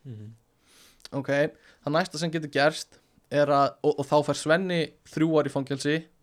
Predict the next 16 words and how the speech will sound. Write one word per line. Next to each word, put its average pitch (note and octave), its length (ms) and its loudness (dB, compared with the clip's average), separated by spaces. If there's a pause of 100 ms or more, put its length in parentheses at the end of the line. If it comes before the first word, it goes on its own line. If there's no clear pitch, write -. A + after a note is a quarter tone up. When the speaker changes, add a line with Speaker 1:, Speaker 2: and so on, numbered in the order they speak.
(140)
Speaker 2:
en C#3 100 -10
þú D3+ 180 -6
gengur C#3+ 380 -4
út B2+ 160 -8
strax. - 380 -16 (160)
Speaker 1:
Mhm. A2+ 240 -18 (420)
Speaker 2:
Ok, C3+ 140 -10 (540)
þú C#3+ 60 -2
ert C#3+ 140 -4
laus D3+ 160 2
allra A#2+ 240 -2
mála. - 180 -14 (440)
Næsta E3+ 300 0
sem F3 140 -2
getur E3+ 220 -2
gert, E3+ 300 0